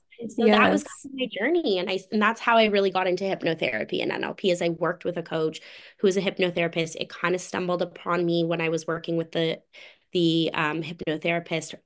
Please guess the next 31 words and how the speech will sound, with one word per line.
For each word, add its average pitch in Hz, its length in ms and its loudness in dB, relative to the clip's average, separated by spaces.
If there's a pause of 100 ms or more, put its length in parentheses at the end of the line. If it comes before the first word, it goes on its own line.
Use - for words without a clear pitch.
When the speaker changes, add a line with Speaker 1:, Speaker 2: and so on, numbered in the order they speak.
(180)
Speaker 1:
from 160 480 -2
a - 80 -8
friend. 208 800 2
And 165 580 -2 (360)
it 180 100 -2
w-, 175 140 -8 (200)
really, 202 260 4
like, 175 360 0
it 170 120 -6
just, 180 280 -4 (380)
it - 260 0 (540)
had 185 360 2
such - 400 -4
profound 185 1120 -2 (280)
impact 180 440 -2
on 214 180 4
me. 240 300 0
I 185 100 0
remember 180 360 0
after 196 300 -2
my 170 180 -2
first 165 380 -6
session, 185 480 -2 (400)
walking 185 420 2
outside, 180 500 2
and 180 140 4
I 180 60 4
know 180 180 4
this 196 180 0
sounds 175 280 0
like 170 160 -2